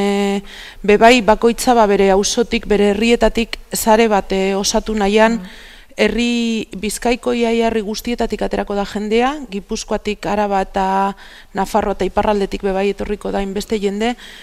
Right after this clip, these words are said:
Speaker 1: eta sortu nahi izan, nahi dugun irudia da, e, gerra garaikoaren kontrakoa, ez? E, nola gerra garaian bombardeak eta, eta gero jendeak, e,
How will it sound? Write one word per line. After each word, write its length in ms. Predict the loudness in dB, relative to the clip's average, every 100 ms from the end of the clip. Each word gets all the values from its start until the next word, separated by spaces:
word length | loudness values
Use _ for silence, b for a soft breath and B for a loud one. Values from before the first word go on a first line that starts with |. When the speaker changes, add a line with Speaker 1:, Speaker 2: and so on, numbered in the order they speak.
| B B
Speaker 1:
eta 340 | -2 2 2 2
sortu 320 | 0 -4 -2
nahi 180 | 0 -2
izan, 320 | -2 -4 -4 -4
nahi 240 | -2 -2
dugun 280 | -2 -4 -4
irudia 460 | -4 -4 0 2
da, 320 | 2 2 0 -4 B B B _ 0
e, 760 | 2 4 2 2 0 0 -2 0
gerra 320 | 0 2 2
garaikoaren 640 | 2 0 0 0 0 -2
kontrakoa, 840 | -4 -4 -4 0 -2 0 -2 0 0
ez? 160 | -2 -4 B B B -6
E, 220 | 0 0 0
nola 300 | 2 2 2
gerra 440 | 0 0 2 2
garaian 460 | 2 2 0 0 -2
bombardeak 420 | -2 -2 -2 -2
eta, 140 | -4 -2
eta 160 | -2
gero 340 | 0 0 -2 -4 -16 -10
jendeak, 440 | -6 0 2 2 0
e, 520 | -2 -2 -4 -4